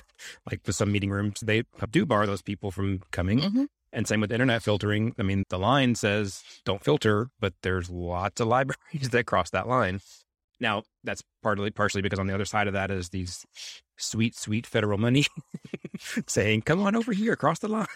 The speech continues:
Speaker 1: <laughs> So
Speaker 2: Exact-,
Speaker 1: that makes it, that makes it
Speaker 2: exactly.
Speaker 1: even more difficult.
Speaker 2: You know,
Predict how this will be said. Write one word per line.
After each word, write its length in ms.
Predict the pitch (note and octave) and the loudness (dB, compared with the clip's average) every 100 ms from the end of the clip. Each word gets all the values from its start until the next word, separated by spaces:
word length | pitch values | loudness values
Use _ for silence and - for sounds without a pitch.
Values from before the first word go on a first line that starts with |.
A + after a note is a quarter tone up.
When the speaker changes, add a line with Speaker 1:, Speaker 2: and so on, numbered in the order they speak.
| - - - | -18 -20 -12
Speaker 1:
<laughs> 80 | G3+ - F#3+ _ - - - - | -10 -10 -16 _ -20 -18 -14 -2
So 80 | - | 0
Speaker 2:
Exact-, 340 | F3+ G2+ F#2+ | 2 2 4
Speaker 1:
that 100 | D3 | 2
makes 200 | D3 - | 2 0
it, 100 | C3 | 0
that 60 | C#3+ | 2
makes 80 | C3+ | 2
it 20 | |
Speaker 2:
exactly. 240 | F3+ C#3 | 2 2
Speaker 1:
even 120 | B2 | 2
more 180 | A#2+ A2+ | 2 2
difficult. 500 | A2 G#2+ G2+ F#2 - _ - | 2 0 -2 -4 -4 _ -2
Speaker 2:
You 120 | C4+ | 2
know, 260 | C4+ C4+ | 4 6